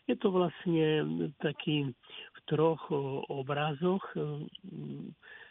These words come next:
zjavenie sa Božej slávy cez Ježiša Krista, ktorý sa narodil, e, ktorý urobil svoj prvý zázrak, kde zjavil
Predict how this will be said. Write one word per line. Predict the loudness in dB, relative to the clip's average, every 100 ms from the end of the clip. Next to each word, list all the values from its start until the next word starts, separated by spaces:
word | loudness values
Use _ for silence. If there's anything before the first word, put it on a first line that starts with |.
| -20 -20 -14 -4
zjavenie | 0 2 2 2 0 -2
sa | -2 -2 -4 -8
Božej | -6 -2 0 -2 -2
slávy | -4 -2 -2 -2 -8 -8 -16 -18 -8 -2
cez | -2 0
Ježiša | 0 0 2 0 0 -6
Krista, | -6 -6 -6 -8 -8 -10 -12 -14 -2
ktorý | 0 0 -2 -4
sa | -6 -8 -16 _ _
narodil, | 0 2 4 2 4 4 4
e, | 0 -6 -18 -18 -18 -20 _ -2 0 -2 -4
ktorý | -6 0 0 2 -2
urobil | -2 0 0 -2 -4
svoj | -4 -4
prvý | -4 -4 -4 -4
zázrak, | -2 -2 2 2 0
kde | -2 -4 -2
zjavil | -4 0 0